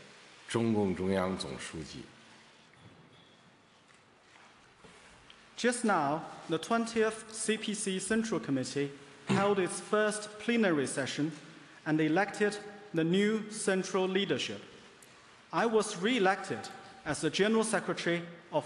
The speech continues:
Speaker 2: the C P C Central Committee.
Speaker 1: 现在我向大家介绍其他六位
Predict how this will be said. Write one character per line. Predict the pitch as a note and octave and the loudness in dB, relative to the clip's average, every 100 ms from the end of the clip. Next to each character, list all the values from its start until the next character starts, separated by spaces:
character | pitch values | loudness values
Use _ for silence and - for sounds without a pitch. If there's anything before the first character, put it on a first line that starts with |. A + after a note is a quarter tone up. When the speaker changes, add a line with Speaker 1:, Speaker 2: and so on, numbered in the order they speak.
| - | -2
Speaker 2:
the | D#3 | -2
C | - F#3+ | 0 0
P | F#3+ F3+ | 0 -2
C | E3+ D#3+ | 0 0
Central | E3 - D3+ - D#3 | 0 0 0 2 -2
Committee. | D3+ D#3+ D#3+ - G2+ - - - - - - - - - - - - - - - - - - - - - - | 0 2 2 0 -8 -10 -18 -20 -20 -20 -20 -20 -20 -20 -20 -20 -20 -20 -20 -20 -20 -20 -20 -20 -20 -20 -12
Speaker 1:
现 | - A2+ G#2 F#2+ | 0 2 4 4
在 | G#2+ G2+ E2+ A#1 - - - | 4 4 0 -4 -10 -18 -4
我 | F2+ | -4
向 | F2 G2+ F#2+ | 0 0 2
大 | F#2+ | 0
家 | E2 F#2 F2+ | 2 0 0
介 | - A2+ | 0 0
绍 | F2 G2 D#2+ - - - - - - - - | 0 0 0 -4 -14 -18 -20 -20 -20 -20 -18
其 | - - G#2+ | -8 -4 -2
他 | A2+ G#2 | 0 0
六 | G#2 G#2 | 2 2
位 | F#2+ F#2 F2 | 2 2 0